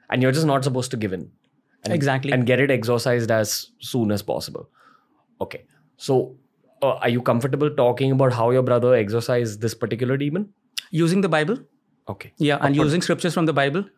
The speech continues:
Speaker 1: A particular verse.
Speaker 2: Any verse for that matter, any, any verse that really matters at that point of time. Whatever, whatever it takes to actually minister to the spirit of that person and the demon, to exorcise the demon, yeah, he will use all that.
Speaker 1: Okay. And how long is the process?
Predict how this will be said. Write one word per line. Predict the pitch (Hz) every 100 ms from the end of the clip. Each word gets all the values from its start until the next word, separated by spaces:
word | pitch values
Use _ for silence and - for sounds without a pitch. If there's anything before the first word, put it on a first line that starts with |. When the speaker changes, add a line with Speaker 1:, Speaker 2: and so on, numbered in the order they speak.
| -
Speaker 1:
A |
particular | - 120 131 139 127 123 117
verse. | 107 - - - - _ _ _ -
Speaker 2:
Any | 220 226
verse | 139 120
for | -
that | 120 131
matter, | 127 143
any, | 156 156 -
any | 160 170
verse | 143 135
that | 143 139
really | 139 139
matters | 120 131 123
at | 120
that | 117
point | 123 120
of | 120
time. | 139 135 143 - - -
Whatever, | 151 151 160 190 190
whatever | 151 151 170 180
it | 170
takes | 151 156 -
to | 175 165
actually | 147 165 151
minister | 143 151 175
to | 160
the | 156
spirit | 151 160 147 147
of | 127
that | 127 131
person | 127 127 190 214 _ _ _ _ -
and | 139 139 147
the | 147
demon, | 131 131 170 - - _ _ _ -
to | 131
exorcise | 131 135 131
the | 147
demon, | 131 131 180 214 -
yeah, | 139 131
he | 131
will | 131 123
use | 123 120
all | 123
that. | - - - _ _ _ -
Speaker 1:
Okay. | 107 - 233
And | 120 113
how | 127
long | 131 120 123
is | 123 104
the | 110 104
process? | - 101 92 87 - -